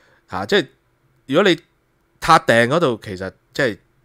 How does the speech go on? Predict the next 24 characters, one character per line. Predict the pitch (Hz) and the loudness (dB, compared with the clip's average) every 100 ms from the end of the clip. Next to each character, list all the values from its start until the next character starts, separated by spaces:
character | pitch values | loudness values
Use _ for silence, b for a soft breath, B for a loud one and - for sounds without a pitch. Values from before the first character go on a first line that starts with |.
| - | -20
好 | - 127 | -12 -6
老 | 147 | -4
實 | 120 | -4
講， | - 92 117 | -8 -10 -8
人 | 95 90 | -12 -12
哋 | |
即 | 92 143 | -10 -8
刻 | 131 | -6
殺 | - 92 98 | -6 -8 -8
咗 | 107 104 | -6 -6
你 | 90 | -6
啦， | 98 95 110 _ | -8 -10 -16 _
你 | 107 | -12
點 | 117 135 | -10 -8
會 | 131 110 _ _ | -6 -8 _ _
仲 | - 95 | -10 -6
有 | 113 | -4
三 | 127 123 | -2 -2
間 | 127 117 117 | -2 -4 -6
都， | |
佢 | 120 107 | -10 -10
都 | 110 | -10
冇 | 110 90 | -12 -10
殺 | - | -10